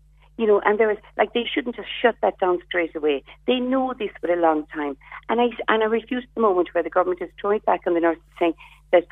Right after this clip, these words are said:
oh, they're to blame now for the public, um, the waiting list going up and procedures being cancelled. The government saw this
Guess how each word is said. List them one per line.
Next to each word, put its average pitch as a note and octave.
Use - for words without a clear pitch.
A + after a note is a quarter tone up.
oh, F3+
they're E3+
to -
blame F3
now D#3+
for E3
the -
public, F3
um, D#3+
the D#3+
waiting E3
list D#3+
going D#3+
up D#3+
and D3+
procedures D#3+
being D#3+
cancelled. D#3
The -
government A#3
saw F#3+
this F3+